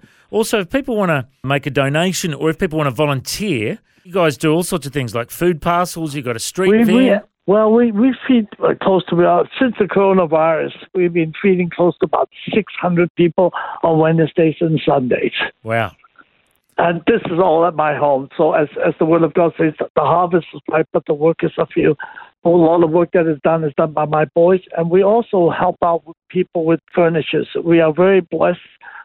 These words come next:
Speaker 2: with people giving us furnitures that we can help domestic violence. We can help people that's coming out from prison. We can help people that's on the streets that's found in an apartment. So we, we don't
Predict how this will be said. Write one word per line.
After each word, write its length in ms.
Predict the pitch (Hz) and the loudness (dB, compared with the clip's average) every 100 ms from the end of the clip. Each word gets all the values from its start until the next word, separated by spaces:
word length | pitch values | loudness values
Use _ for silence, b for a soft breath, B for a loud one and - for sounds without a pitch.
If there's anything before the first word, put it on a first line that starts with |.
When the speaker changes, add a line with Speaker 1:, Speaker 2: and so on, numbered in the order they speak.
| - | -4
Speaker 2:
with 140 | 165 - | -4 0
people 260 | 185 156 | 0 0
giving 320 | 160 185 175 170 | 0 0 2 0
us 140 | 156 | 0
furnitures 480 | - 175 160 - 170 - | 0 0 -2 -4 -2 -2
that 140 | 147 | -2
we 80 | 165 | -2
can 180 | - 156 | 0 0
help 240 | 156 165 - | 0 0 -2
domestic 460 | 156 165 170 175 - | 0 0 0 -2 0
violence. 420 | 160 165 165 - - - B B - | 0 2 0 -4 -20 -20 B B -4
We 80 | 175 | -4
can 160 | - 143 | -2 -2
help 240 | 165 151 | -2 0
people 260 | 175 156 156 | 0 0 0
that's 220 | 160 - | -2 -2
coming 240 | - 160 | -4 0
out 180 | 165 156 | 0 0
from 200 | - 156 | -2 -2
prison. 420 | - 170 156 151 | 0 0 0 -4
We 60 | 147 | -4
can 180 | - 147 | -2 0
help 220 | 160 170 | -2 0
people 260 | 175 156 151 | 0 2 2
that's 200 | 160 - | 0 0
on 140 | 156 | -2
the 80 | 156 | -2
streets 320 | - 170 160 | -4 -4 0
that's 180 | 165 151 | 0 0
found 260 | - 160 156 | 0 0 0
in 40 | 156 | 0
an 60 | |
apartment. 540 | 147 - - - - _ B B B - | -2 -2 -2 -2 -6 _ B B B -4
So 260 | 185 165 160 | 0 2 4
we, 320 | 175 202 214 | 4 4 2
we 200 | 170 196 | 2 4
don't 320 | 190 165 160 | 4 2 -2